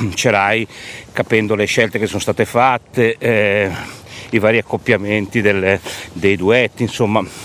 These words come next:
Mi sembra che da un po' di anni a questa parte, da un po' di anni a questa parte ci sia una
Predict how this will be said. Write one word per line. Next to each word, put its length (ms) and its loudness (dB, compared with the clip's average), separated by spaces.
Mi 80 0
sembra 260 4
che 100 0
da 60 4
un 80 0
po' 140 2
di 100 2
anni 180 2
a 40 -2
questa 260 -2
parte, 580 0
da 300 0
un 120 -6
po' 100 0
di 100 2
anni 100 0
a 40 -2
questa 260 -4
parte 340 0
ci 120 -12
sia 280 2
una 320 -2